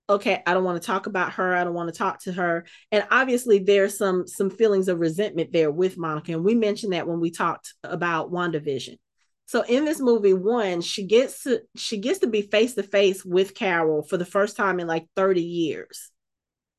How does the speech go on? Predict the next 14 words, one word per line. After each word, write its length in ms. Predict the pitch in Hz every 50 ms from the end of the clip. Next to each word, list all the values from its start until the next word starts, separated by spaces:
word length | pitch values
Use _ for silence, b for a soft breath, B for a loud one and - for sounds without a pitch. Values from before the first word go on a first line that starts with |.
| _ -
She's 280 | - - 247 240 214
not 340 | 214 208 208 214 262 277 -
mentally 560 | 254 220 220 262 311 - - 262 226 208 196
prepared 560 | 196 - 180 180 - 214 180 170 165 160 - -
for 220 | - 175 175 165
it. 40 | 170
She's 240 | - - 208 196 190
not 360 | 190 190 196 214 202 - 202
emotionally 720 | 202 196 190 185 190 214 233 - - 190 175 170 165 160
prepared 500 | 160 - 156 156 - 156 147 143 123 113
for 280 | - - 160 147 123 127
it. 80 | - B B B B B B _
And 200 | - 226 226 208
then 540 | 214 247 269 269 254 233 214 208 202 - -